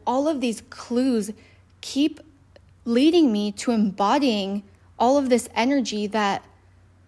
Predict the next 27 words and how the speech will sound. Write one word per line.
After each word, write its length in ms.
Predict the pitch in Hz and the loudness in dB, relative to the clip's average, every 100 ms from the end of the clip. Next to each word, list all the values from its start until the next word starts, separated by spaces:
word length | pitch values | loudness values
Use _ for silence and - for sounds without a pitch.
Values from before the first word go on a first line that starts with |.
| _ _ | _ _
will 180 | 226 240 | 2 2
be 380 | 208 247 254 226 | 2 0 0 -2
so 320 | - 277 302 | -2 2 4
necessary 720 | 269 240 277 262 208 202 202 | 4 0 -2 -4 -4 -2 -4
when 240 | 196 202 220 | -4 -4 -2
I 80 | |
have 240 | 254 285 359 | -2 -2 -4
a 60 | |
child. 540 | 370 - 196 - - - _ _ _ _ _ _ | -6 -8 -8 -10 -12 -18 _ _ _ _ _ _
Like, 220 | 214 208 - _ _ _ _ _ _ - | -6 -6 -12 _ _ _ _ _ _ -6
two 160 | - | 0
years 220 | 294 262 269 | 2 2 0
ago, 260 | 277 285 | 2 2
I 120 | - 226 | 2 0
got 200 | 233 233 | -2 -4
the 80 | |
call 480 | 214 214 190 208 247 | -6 -4 -2 -2 -4
to 500 | - - 214 208 - | -10 -6 -4 -2 -6
stop 400 | - - 220 311 | -10 -6 -4 -2
working 260 | 202 202 240 | -4 -4 -6
so 140 | 247 | -4
much 360 | 247 262 190 - - - _ - | -2 -2 -4 -10 -20 -20 _ -4
and 300 | 220 208 - | -2 -4 -8
slow 520 | - 220 226 262 269 | -4 0 2 2 0
my 220 | 214 214 214 | 0 2 0
life 360 | 208 202 202 - | 0 -2 -2 -8
down. 300 | 185 131 | -10 -8